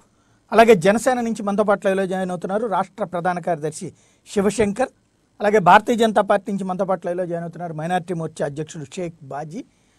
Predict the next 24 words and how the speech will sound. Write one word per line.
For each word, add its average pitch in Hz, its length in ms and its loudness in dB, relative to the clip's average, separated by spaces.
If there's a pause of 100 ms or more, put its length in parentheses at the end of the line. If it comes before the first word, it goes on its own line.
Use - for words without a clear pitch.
(260)
అలాగే 214 120 4
మరి 220 200 6
కాసేపట్లో 240 440 4
మనతో 214 180 0
పాటు 208 220 0
లైవ్లో 190 180 2
జాయిన్ 190 200 -2
అవుతారు 240 240 0
శంకర్, 208 460 0
వైఎస్ఆర్ 175 380 -6
కాంగ్రెస్ 165 380 -14
పార్టీ 156 220 -14
అధికార 143 280 -14
ప్రతినిధి. 127 360 -20 (560)
ప్రధానంగా 262 400 0
మళ్ళీ 247 420 -2 (380)
judicial 226 720 -4
issues 196 340 -10 (120)
తెర 190 120 -4
మీదకు 208 320 -6
వస్తున్నాయి. 233 380 -12
అందులో 214 340 -4 (440)
కీలకమైనటువంటి 226 920 0
అంశాలు 185 380 -6